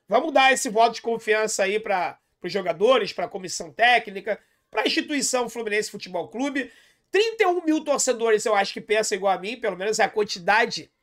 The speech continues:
de ingressos vendidos. E se você quiser ir no jogo, mas não tiver condições, eu vou dizer como você pode ganhar três pa-, cada um, né? Ganhar aí um par de ingressos, tá? Eu tenho três pares de ingresso aqui pra poder presentear aí um de vocês. Um não, né?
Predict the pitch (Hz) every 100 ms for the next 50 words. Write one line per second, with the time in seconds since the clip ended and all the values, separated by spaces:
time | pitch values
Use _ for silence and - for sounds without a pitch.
0 | _ 147 190 196 185 170 175 - 202 277
1 | 190 262 262 254 - _ _ _ _ 240
2 | - 320 339 - 320 262 277 269 196 220
3 | 190 208 214 214 214 214 208 208 - 269
4 | 233 156 - _ _ _ _ _ _ 185
5 | 226 233 220 226 202 170 233 226 - 220
6 | 226 226 226 247 - 202 208 196 214 190
7 | 202 202 _ _ _ _ _ 262 330 339
8 | - 254 220 262 262 233 196 208 226 208
9 | 208 226 240 247 254 - 247 240 214 247
10 | 214 180 151 - 208 208 240 233 247 320
11 | - 233 226 196 214 196 190 196 190 -
12 | 208 220 - _ _ - 202 208 208 214
13 | 214 196 208 - 190 190 180 208 220 240
14 | 262 247 233 240 240 - 160 156 247 247
15 | 165 156